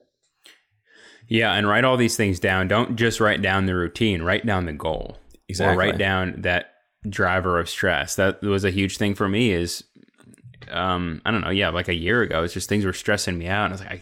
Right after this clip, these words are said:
Speaker 1: feel like I can't get on top of anything." I just, like, s-, sat back and thought, like, "What is driving this stress?" Like, when I lay down at night or if I'm driving in the car, what is that one thing that just keeps popping in my mind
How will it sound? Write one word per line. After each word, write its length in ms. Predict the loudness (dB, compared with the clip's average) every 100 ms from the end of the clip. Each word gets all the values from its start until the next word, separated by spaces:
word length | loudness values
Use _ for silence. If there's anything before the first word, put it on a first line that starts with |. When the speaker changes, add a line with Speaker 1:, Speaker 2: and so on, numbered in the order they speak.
| _
Speaker 1:
feel 140 | 0
like 120 | 0 -2
I 40 |
can't 220 | -4 -4
get 100 | -2
on 80 | -6
top 240 | -2 -2
of 100 | -2
anything." 520 | -4 -6 -4 -2 -4 -8 _ -20 _ _ _ _ _ _ _ _ -4
I 60 | 0
just, 180 | 2 2
like, 120 | 0
s-, 120 | -4 -14 -8
sat 240 | 0 2 2
back 280 | 2 0
and 120 | -4 0
thought, 340 | 2 2 0
like, 120 | -2
"What 280 | 0 0 0
is 200 | -4 -4
driving 400 | 0 0 0 -2
this 120 | -4
stress?" 400 | -4 -2 -2 -2
Like, 140 | -4 -2
when 100 | 0
I 140 | 2
lay 140 | 2
down 280 | 2 2 2
at 80 | 0
night 300 | 0 -2 -2
or 180 | -4 -2
if 100 | 0
I'm 100 | -2
driving 360 | 0 0 0 0
in 60 |
the 60 | -2
car, 280 | -2 -2 0
what 200 | 0 0
is 120 | 0
that 180 | 0 0
one 260 | 0 0
thing 520 | 0 0 0 0 -4 -4
that 80 | -4
just 180 | -2 -4
keeps 240 | -6 -4
popping 280 | -2 -2 0
in 60 | -2
my 120 | -2
mind 440 | -2 -2 -4 -8